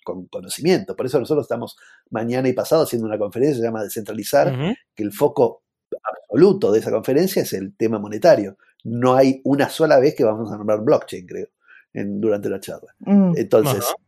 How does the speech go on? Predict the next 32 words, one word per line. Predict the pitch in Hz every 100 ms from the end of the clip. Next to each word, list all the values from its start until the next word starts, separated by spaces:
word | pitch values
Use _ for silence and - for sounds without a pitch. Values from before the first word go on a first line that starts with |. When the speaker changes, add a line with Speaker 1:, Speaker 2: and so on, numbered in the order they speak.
| _
Speaker 1:
y, | 113 110 107 104 101 98 104 _
y | 123
con | 117 107
debates | 113 127 135 120
de |
economistas | 117 113 113 170 190 123 -
y |
qué | 104 107
sé |
yo, | 110 185
para | 110
que | 104
atraiga | 101 123 135 120
a |
la | 113
gente, | - 143 135 131 113 _ _ _ _ _ _ -
a |
la | 101
gente | - 120 117 110
más | 113 113 - - _ _ _ _ _ _ -
snob | 98 117 127 127 -
que | 113
dice, | 107 110
"Ay, | 131
yo | 104
quiero | 120 113
ver | 117 123
qué |
opina | 107 120 120
el |
economista | 110 - 117 135 135
tal", | 127 151 160